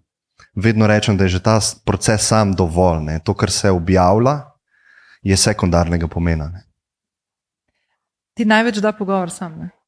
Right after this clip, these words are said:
Speaker 1: Ja.
Speaker 2: Ej, a veš, to je
Speaker 1: In
Speaker 2: meni
Speaker 1: zadnjič, saj
Speaker 2: Ja.
Speaker 1: Jan je tukaj, ne. Jaz,
Speaker 2: Ja.
Speaker 1: jaz se z njim nisem strinjal, kaj on je rekel.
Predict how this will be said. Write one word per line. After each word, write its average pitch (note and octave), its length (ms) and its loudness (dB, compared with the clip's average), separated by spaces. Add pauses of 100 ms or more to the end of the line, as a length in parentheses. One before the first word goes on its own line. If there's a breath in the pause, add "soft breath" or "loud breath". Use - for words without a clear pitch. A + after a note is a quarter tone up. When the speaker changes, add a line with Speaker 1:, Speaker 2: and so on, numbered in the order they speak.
(260)
Speaker 1:
Ja. F2+ 360 -2 (720 loud breath)
Speaker 2:
Ej, A3+ 320 2
a A3+ 140 0
veš, B3+ 260 2
to - 140 0
je C4+ 40 2
Speaker 1:
In A#3 60 6
Speaker 2:
meni A#3 100 4
Speaker 1:
zadnjič, B2+ 460 2
saj B2 240 2
Speaker 2:
Ja. D#3+ 180 0
Speaker 1:
Jan A#2+ 200 4
je A#2 80 4
tukaj, A#2+ 320 -2
ne. E2 120 -4 (140)
Jaz, G#3+ 140 -2
Speaker 2:
Ja. G#3 260 2
Speaker 1:
jaz A#2 160 0
se C3+ 100 2
z A2+ 60 -4
njim C3 180 4
nisem B2+ 320 2
strinjal, B2+ 440 0
kaj A2 180 0
on A2+ 120 4
je A#2 80 4
rekel. A#2+ 300 2